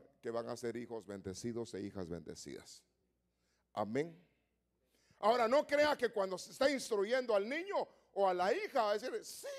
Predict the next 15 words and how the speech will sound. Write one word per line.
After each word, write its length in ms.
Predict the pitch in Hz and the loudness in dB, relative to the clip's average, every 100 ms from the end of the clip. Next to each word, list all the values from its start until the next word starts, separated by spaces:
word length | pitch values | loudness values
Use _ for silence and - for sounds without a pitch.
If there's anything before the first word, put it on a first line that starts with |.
| 494 | -4
así 220 | - - 440 605 679 659 | -4 -6 2 4 4 2
es". 140 | - _ _ | -2 _ _
Bueno, 260 | 156 226 175 _ _ | -8 -6 -8 _ _
a 60 | 135 | -4
veces 260 | 170 214 | -4 -4
el 280 | 403 392 370 | -4 -2 -4
joven 320 | - 151 165 | -6 0 0
pre-, 320 | 160 151 139 113 _ | 0 -4 -4 -4 _
no 120 | - | -8
está 160 | 175 - | -8 -6
de 60 | 294 | -6
acuerdo. 380 | - 480 440 _ _ _ _ _ _ _ _ _ _ _ _ | -4 -4 -6 _ _ _ _ _ _ _ _ _ _ _ _
Yo 140 | 95 151 | -4 -2
no 100 | 185 | -2
entiendo, 560 | 220 359 453 - 127 | -4 -6 -4 -6 -6